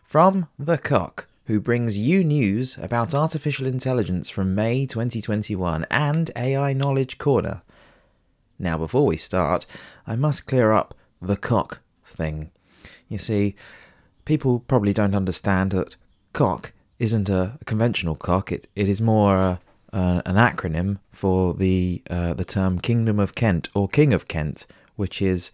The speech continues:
what I would lovingly refer to either the place I live in or myself, depending on the context of any given situation. Okay then, with that all cleared up,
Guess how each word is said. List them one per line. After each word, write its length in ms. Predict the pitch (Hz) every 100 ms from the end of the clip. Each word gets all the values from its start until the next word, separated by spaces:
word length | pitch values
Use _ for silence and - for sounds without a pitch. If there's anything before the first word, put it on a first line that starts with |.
| - - _
what 180 | - 95
I 180 | 95 92
would 320 | 87 87 -
lovingly 380 | 95 92 90 87
refer 320 | 85 - 85
to 340 | - 85 82
either 280 | 90 90 85
the 80 | -
place 460 | - 143 156 - - _
I 80 | -
live 240 | 98 147 151
in 260 | 165 160 - - _
or 220 | - 117
myself, 680 | 117 107 101 82 80 67 - - - - - -
depending 340 | - 90 87
on 120 | 85
the 40 | 80
context 540 | - 123 98 107 -
of 100 | 80
any 220 | 92 85
given 300 | 80 85 82
situation. 760 | 80 - - 80 76 - 73 71 _ _ _ _ _ _ _ -
Okay 460 | 85 82 - 175
then, 320 | 160 87 82 - _
with 160 | 107 92
that 260 | 110 120
all 100 | 98
cleared 280 | 85 92 90
up, 200 | 107 151